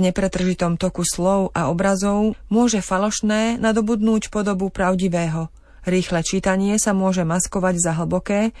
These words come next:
monológy sa môžu prezliecť za dialógy, v ktorých v skutočnosti nikto naozaj nepočúva. Práve v tejto nejednoznačnosti súčasnej komunikácie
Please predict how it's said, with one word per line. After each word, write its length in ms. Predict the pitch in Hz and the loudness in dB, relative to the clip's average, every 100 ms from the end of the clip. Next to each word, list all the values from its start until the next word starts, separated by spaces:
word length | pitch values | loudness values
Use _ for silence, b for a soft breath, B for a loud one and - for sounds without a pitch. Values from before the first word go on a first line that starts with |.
| B B B | B B B
monológy 480 | 226 247 247 226 | 2 4 4 2
sa 160 | 226 226 | 0 0
môžu 320 | 214 214 190 | 0 0 -2
prezliecť 640 | 170 196 202 208 202 - 170 | -4 -4 -2 -2 -2 -4 -2
za 160 | 190 | 0
dialógy, 640 | 175 196 196 165 165 165 160 | 2 0 0 0 0 -2 -6
v 180 | - - | -14 -8
ktorých 360 | - 180 165 | -2 -2 -2
v 80 | - | -6
skutočnosti 680 | - 196 196 196 190 - 180 | -4 -4 -2 0 0 0 0
nikto 400 | 175 220 - 226 | 2 0 0 0
naozaj 400 | 190 185 185 180 | 2 2 2 0
nepočúva. 640 | 175 175 196 - 170 160 160 b b b - | 0 -2 -6 -4 -2 -2 -4 b b b -6
Práve 320 | 190 190 185 | 0 2 2
v 80 | 175 | 0
tejto 400 | 185 190 - 180 | -2 -2 0 0
nejednoznačnosti 1120 | 175 208 190 190 185 185 - 190 190 - 202 208 | 0 0 0 0 0 -2 0 -2 -2 -2 -4 -2
súčasnej 480 | 190 185 185 175 160 | -2 -2 -2 0 -2
komunikácie 960 | 180 185 196 202 208 208 - 214 220 | 0 2 2 2 2 0 0 0 0